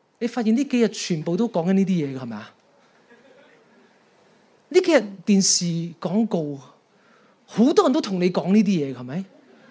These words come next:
佢話畀你聽咩先叫做和平，係咪啊？一定要貼張 poster 喺學校度，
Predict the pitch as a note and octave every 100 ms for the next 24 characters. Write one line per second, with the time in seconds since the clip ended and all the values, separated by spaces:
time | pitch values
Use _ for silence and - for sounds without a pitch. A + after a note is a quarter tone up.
0 | - - - _ _ - - _ - -
1 | D#4 C#4 F4+ D4+ E4+ F4+ F4 C#4+ E4 D4+
2 | A#3+ F#3+ D#3 C3+ - C#3+ A#2 C#3 C#3 D3
3 | _ - _ - - - - - - -
4 | - - _ _ _ _ _ _ _ _
5 | _ _ _ _ _ _ _ _ F3 E3
6 | C#4 D4+ G#3 G#3 A3 F3+ A#3+ A3+ A#3 A3+
7 | - A#2+ B2+ G3 C#3+ C3 A#2+ C3+ A2